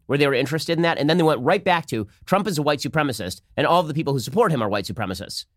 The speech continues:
And now they get to fall back because Biden won. They're now falling back on that same hackneyed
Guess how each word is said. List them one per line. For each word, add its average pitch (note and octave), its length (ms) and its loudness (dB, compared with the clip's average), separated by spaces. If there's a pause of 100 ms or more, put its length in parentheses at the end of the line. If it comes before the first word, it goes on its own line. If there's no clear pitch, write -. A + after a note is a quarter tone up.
(680)
And D3 140 2
now F3 240 2
they F3+ 100 2
get C#3 120 -2
to A#2+ 260 -2 (180)
fall F#3 220 4
back C#3 320 -2
because C3+ 340 -2 (160)
Biden B2 320 0
won. A2 280 2 (180)
They're D3 100 2
now E3 140 2
falling F3 340 2
back C3+ 320 0 (160)
on C#3 120 0
that C#3+ 180 0
same D#3+ 320 0 (140)
hackneyed F#3 580 -2